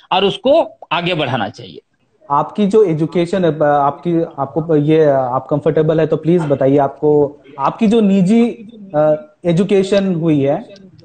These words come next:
Speaker 2: उसमें आपकी जो experience, अ, है, वो हमें ज-, जरूर बताइए।
Speaker 1: अ, देखिए, मेरी education जो हुई है, वो,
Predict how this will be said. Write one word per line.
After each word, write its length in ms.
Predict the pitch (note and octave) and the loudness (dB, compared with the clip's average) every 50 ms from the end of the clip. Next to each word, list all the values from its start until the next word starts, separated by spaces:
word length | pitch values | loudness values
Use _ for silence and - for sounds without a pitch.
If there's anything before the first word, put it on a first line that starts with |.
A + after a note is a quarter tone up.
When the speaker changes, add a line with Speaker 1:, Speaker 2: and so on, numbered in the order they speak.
| - - - - | -20 -16 -6 -4
Speaker 2:
उसमें 340 | F3 F3+ - G#3 A#3+ C4 C4 | -4 -2 2 2 2 2 2
आपकी 500 | C4 F#3 F#3 F#3+ G3 - - - A#3 G#3 | 0 0 0 0 -2 -2 -4 -4 -2 0
जो 120 | A3 B3 | 2 2
experience, 800 | G#3 F#3+ F#3+ - - - G3 F#3+ F#3 F#3+ G#3 G#3 G3+ - - - - - _ - | 2 0 0 -4 -2 2 4 4 4 4 2 0 -2 -4 -6 -10 -20 -20 _ -6
अ, 140 | D3 C#3 D3 D#3 F#3+ G3+ - _ _ _ - | -4 -4 -4 -4 -6 -14 -20 _ _ _ -2
है, 200 | D3 C#3+ D3 C#3+ | 0 0 0 0
वो 180 | C#3+ D#3 F3+ G3 | 0 2 2 2
हमें 260 | F#3 F3+ F3 F3+ F3 | 2 2 0 0 0
ज-, 300 | D#3 D3 D#3+ D#3+ D3 C#3 | 0 0 0 0 0 0
जरूर 280 | D#3 D#3+ D#3 D#3+ D#3 | 0 2 2 2 2
बताइए। 460 | C#3+ C#3 B2 A#2 B2 A#2+ A#2+ B2 A2+ G#2+ - - - - - - - - _ _ _ _ _ _ _ _ _ _ _ _ _ - - - - - - - _ _ _ _ _ _ - | 0 -2 -2 -2 -4 -4 -4 -6 -8 -10 -12 -16 -20 -20 -20 -20 -20 -20 _ _ _ _ _ _ _ _ _ _ _ _ _ -20 -20 -20 -20 -20 -20 -20 _ _ _ _ _ _ -2
Speaker 1:
अ, 300 | G#3+ G#3 G3+ G3+ G3 G3 | 0 2 2 2 2 2
देखिए, 320 | F3+ A#3+ A#3 A#3+ - D4+ | 0 0 0 0 0 2
मेरी 400 | B3+ A3 G#3 G#3+ A#3 B3 C#4 C#4 | 2 2 2 2 0 0 0 0
education 500 | C4 A3+ B3+ A3 B3 A#3 B3 C#4 C4+ C4 | 0 0 0 0 0 -2 0 0 2 2
जो 120 | B3 C4 A3+ | 2 2 2
हुई 280 | G#3 A#3 A#3+ B3+ B3 | 2 2 2 2 2
है, 260 | A3+ A3+ A#3 B3 B3 | 2 2 2 2 2
वो, 560 | B3 A#3+ A#3 A#3 A#3 A#3 A#3 A#3+ A#3 A#3+ A#3 | 2 4 4 4 4 4 4 4 4 4 4